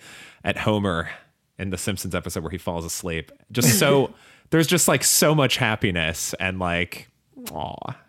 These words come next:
Speaker 1: in, in their eyes. And it's, it's so good.
Speaker 2: That's a picture I saw of Michelle Obama pointing to Kamala and just kinda like,
Speaker 1: Yeah.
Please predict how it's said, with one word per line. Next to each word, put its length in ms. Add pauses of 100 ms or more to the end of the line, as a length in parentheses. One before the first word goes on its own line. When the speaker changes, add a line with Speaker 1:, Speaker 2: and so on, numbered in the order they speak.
(140)
Speaker 1:
in, 260
in 200
their 160
eyes. 220
And 120
it's, 160
it's 200
so 200
good. 220 (440)
Speaker 2:
That's 220
a 100
picture 400
I 100
saw 360
of 420
Michelle 360
Obama 360
pointing 560 (140)
to 380
Kamala 460
and 240 (200)
just 200
kinda 200
like, 320
Speaker 1:
Yeah. 360